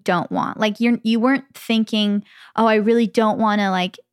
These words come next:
this to happen to us. I don't want this to happen." It's just, like, all you were thinking about is, "I want this to happen. I want this to happen. I want this." And the more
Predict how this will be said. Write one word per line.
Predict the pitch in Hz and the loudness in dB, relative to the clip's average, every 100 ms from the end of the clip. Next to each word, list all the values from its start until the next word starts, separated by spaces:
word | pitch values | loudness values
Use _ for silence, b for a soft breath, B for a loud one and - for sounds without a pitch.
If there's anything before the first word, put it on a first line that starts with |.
| _ - | _ -2
this | 226 - | -2 -2
to | 208 | -4
happen | 190 - 175 | -2 -2 -2
to | 170 | -2
us. | 175 185 | -2 -2
I | 208 | 0
don't | 214 202 | 0 0
want | 196 196 | 0 0
this | 214 - | -4 -4
to | |
happen." | 208 165 - - - | -2 -2 -2 -6 -2
It's | 226 | -2
just, | 269 233 | -2 -4
like, | 220 | -2
all | - 240 | 0 2
you | 254 | 2
were | 233 | 0
thinking | 220 214 226 | -2 -2 0
about | 208 | 0
is, | 196 | 0
"I | 208 208 | -2 -2
want | 208 208 | -2 -4
this | 196 | -6
to | 202 | -6
happen. | 190 185 175 | -6 -4 -4
I | 190 | -4
want | 196 208 | -4 -6
this | 196 | -8
to | 208 | -6
happen. | 185 185 190 | -6 -6 -6
I | 196 | -6
want | 196 | -4
this." | 196 185 - B B B _ | -4 -4 -8 B B B _
And | 220 208 185 180 - - _ - | -2 0 0 -2 -6 -14 _ -6
the | 226 | 0
more | 220 220 226 240 254 254 | 2 2 2 2 2 0